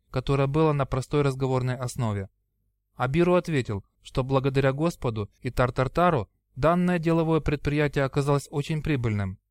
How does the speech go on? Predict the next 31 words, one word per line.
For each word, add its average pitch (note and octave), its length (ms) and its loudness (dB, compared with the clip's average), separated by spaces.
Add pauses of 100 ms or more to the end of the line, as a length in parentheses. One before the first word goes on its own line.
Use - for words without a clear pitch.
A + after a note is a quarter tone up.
(140)
Кроме D3 260 2
набранного D3 560 2
рабского C#3+ 400 2
материала D#3 580 2
обычного A#2+ 480 -2
типа, G#2 380 -8 (240)
он F3 180 2
захватил F#3 480 2
в - 60 -6
плен D#3+ 300 0
группу D#3 340 -2
очень D3 320 -2
странных C#3 460 -2
созданий, G#2+ 580 -2 (560)
а B2 140 -4
также C#3+ 340 2
женщину E3+ 480 0
исключительной D#3 720 -2
красоты, C#3 560 -2 (400)
подобной C#3+ 440 0
которой D#3 500 0 (100)
никогда C#3 400 0
прежде D3 360 0
не D#3 140 0
видывал, A2+ 420 -2 (360)
во B2+ 100 -2
всяком E3+ 340 -2
случае E3 300 -2
на D#3 140 0
этом C#3+ 240 0
ярусе. G#2 500 -2